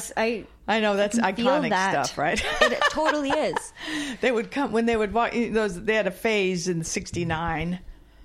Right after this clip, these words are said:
Speaker 2: when they w-, all went to, I guess it was New Mexico or somewhere, and got all those Indian bracelets, those big, chunky, you know, they tried to outdo each other with the gaudiness of these big silver and turquoise bracelets. And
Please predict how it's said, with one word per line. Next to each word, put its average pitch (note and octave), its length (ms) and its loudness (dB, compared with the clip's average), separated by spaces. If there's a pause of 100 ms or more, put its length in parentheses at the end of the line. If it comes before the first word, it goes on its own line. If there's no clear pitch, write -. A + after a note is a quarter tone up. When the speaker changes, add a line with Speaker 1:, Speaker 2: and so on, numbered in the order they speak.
(380)
Speaker 2:
when F3+ 180 0
they F3 140 2
w-, E3 240 -2
all E3 500 0 (100)
went E3 360 -2
to, D#3+ 260 -2
I E3 80 2
guess E3+ 240 -2
it C3 40 -4
was D3 180 -6
New D#3 80 -6
Mexico F3+ 480 -2
or F3 80 0
somewhere, E3 320 -4
and D#3 140 -4
got D3 140 -2
all D#3 140 -2
those D3 320 -8
Indian E3 440 0
bracelets, D#3 400 -4
those C#3 160 -8
big, A3+ 520 0
chunky, E3+ 720 -4 (1000)
you G3 120 0
know, F3 160 2
they F3+ 160 0
tried F#3 260 0
to F#3 60 2
outdo F3 320 0
each G3 180 -2
other D#3+ 180 2
with D3 140 -6
the F3 60 -8
gaudiness E3 680 -2
of C#3+ 100 -8
these C#3+ 200 -8
big E3+ 400 -2
silver E3 440 -2
and C#3 320 -8
turquoise D#3 440 -6
bracelets. D3+ 440 -6
And D#3+ 220 -2